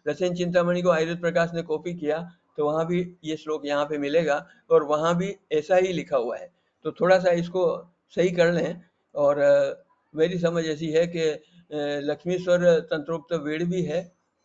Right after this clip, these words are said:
और उसकी परिभाषा ये है, और ये हेम जारण के लिए वेद है, और इसको मकर ध्वज बनाते समय हमने कभी काम में नहीं लिया, या ऊपर भी जो आपने एसओपी देखा, उसमें वेद की बात नहीं कर रहे हैं वो। तो वास्तव में जाड़ना और मूर्छना में अंतर है,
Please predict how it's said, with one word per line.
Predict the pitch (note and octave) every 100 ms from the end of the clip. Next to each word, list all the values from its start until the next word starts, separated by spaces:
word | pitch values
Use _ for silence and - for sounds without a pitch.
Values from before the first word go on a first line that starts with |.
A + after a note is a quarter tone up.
| _ _ _ -
और | C#3+ C#3+
उसकी | C3+ D#3+ D3 E3+ D3+
परिभाषा | D3 D3+ D3+ D3+ D#3
ये | D3 D#3
है, | D3 D3 E3+ _ _ _ _
और | C#3+ D3+
ये | D#3 D3+
हेम | C#3+ D#3
जारण | D3 D3 D3 D3
के | D3
लिए | C#3+ C#3+
वेद | C#3 D3
है, | C3 C#3+ F3 - _ _
और | D#3+
इसको | D#3 C#3+ F#3 F#3
मकर | D3+ D#3+
ध्वज | D#3 E3+
बनाते | D#3 D3+ D#3 D3+ D#3+
समय | D#3 D#3 E3 E3+ _ -
हमने | D3 D3+ D#3
कभी | D3 D3+
काम | D3+ D3+ C#3
में | C#3+
नहीं | C#3 C#3
लिया, | C3+ C#3+ C#3+
या | C#3+
ऊपर | C#3+ C#3+ F3+ F3
भी | F3
जो | E3+
आपने | D3+ D3 D3
एसओपी | D3+ E3+ E3
देखा, | D3 C3+ D#3 F3 F3 _ D#3+
उसमें | E3 F3
वेद | D3 D#3+
की | E3 E3
बात | D#3+ D3+
नहीं | D3+
कर | D3 C3+
रहे | B2
हैं | A#2
वो। | A2+ _ _ _ _ -
तो |
वास्तव | D3 C#3+ F3+
में | F3+ F3+
जाड़ना | C#3+ C#3+ D#3 F3+
और | F3+
मूर्छना | E3+ D#3+ E3+ E3+
में | D3+
अंतर | C#3+ F3 D3+
है, | D3 F3